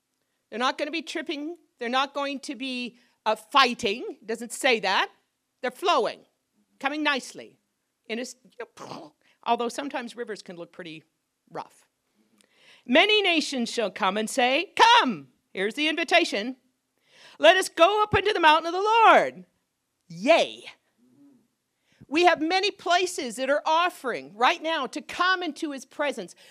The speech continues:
to come into a place, and we don't still know how to come or receive that invitation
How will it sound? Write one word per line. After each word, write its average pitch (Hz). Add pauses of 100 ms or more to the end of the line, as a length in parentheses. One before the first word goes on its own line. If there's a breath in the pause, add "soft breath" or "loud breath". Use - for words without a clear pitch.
(160 soft breath)
to 277
come 349
into 330
a 262
place, 262
and 220
we 349
don't 339
still 269
know 269
how 277
to 220
come 233 (160 soft breath)
or 220
receive 320
that 277
invitation 214